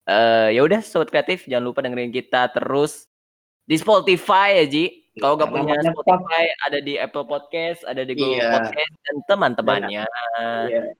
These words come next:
Speaker 1: Dan
Speaker 2: Namanya
Speaker 1: jangan lupa
Speaker 2: Podcast
Speaker 1: juga
Speaker 2: Radio Penyiaran Polimedia.
Speaker 1: Oh iya, benar, Podcast Radio
Speaker 2: Namanya
Speaker 1: Penyiaran.
Speaker 2: Podcast Radio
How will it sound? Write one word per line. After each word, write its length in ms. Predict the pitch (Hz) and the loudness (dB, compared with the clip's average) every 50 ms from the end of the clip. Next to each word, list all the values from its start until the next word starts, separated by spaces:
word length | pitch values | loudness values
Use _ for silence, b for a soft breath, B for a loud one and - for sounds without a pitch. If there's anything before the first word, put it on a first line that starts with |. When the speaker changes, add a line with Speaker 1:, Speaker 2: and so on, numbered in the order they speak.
| _ _ _ - | _ _ _ -18
Speaker 1:
Dan 40 | - | -10
Speaker 2:
Namanya 280 | - 139 143 151 147 156 170 | -6 -4 2 2 4 4 4
Speaker 1:
jangan 120 | 202 190 190 | 4 2 4
lupa 80 | - 170 | 2 2
Speaker 2:
Podcast 240 | 160 - - 170 | 0 2 0 -4
Speaker 1:
juga 160 | 165 - - 156 | 0 4 4 4
Speaker 2:
Radio 180 | 156 156 156 156 | 4 4 0 -2
Penyiaran 320 | - 160 151 147 147 147 147 | -2 0 0 2 2 0 0
Polimedia. 600 | - 147 147 147 147 147 143 139 143 151 151 139 123 104 - _ _ _ _ - - | 0 0 0 0 -2 -4 -6 -4 0 2 2 2 2 0 -6 _ _ _ _ 2 2
Speaker 1:
Oh 80 | 185 | 4
iya, 140 | 202 190 180 | 4 4 2
benar, 480 | 160 160 156 143 127 113 101 95 - - | 2 2 2 2 2 2 0 -2 -4 -6
Podcast 400 | - 120 120 _ _ 147 143 - | -6 -6 -6 _ _ -8 -8 -4
Radio 240 | 139 120 117 - 135 | -4 -4 -2 0 0
Speaker 2:
Namanya 240 | 143 151 165 165 - | 2 2 2 0 2
Speaker 1:
Penyiaran. 80 | - | 2
Speaker 2:
Podcast 540 | 170 160 160 - - - - 185 196 214 202 214 190 | 2 2 2 0 -6 -2 2 4 4 4 2 2 2
Radio 260 | 160 151 151 151 170 | 2 2 2 0 -2